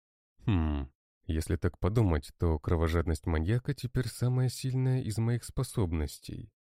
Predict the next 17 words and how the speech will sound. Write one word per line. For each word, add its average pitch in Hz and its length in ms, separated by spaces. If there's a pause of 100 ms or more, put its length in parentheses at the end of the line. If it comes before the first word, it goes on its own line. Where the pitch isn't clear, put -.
И 131 60
самое 127 460
главное, 78 840 (540)
слишком 151 520
расплывчатая, 135 840
правда. 78 680 (160)
Что - 260
значит, 95 520
убивая 104 520
людей, 90 400
вы 80 120
становитесь 80 600
сильнее? 78 800 (340)
В - 60
каком 92 360
плане 82 280
сильнее? 78 760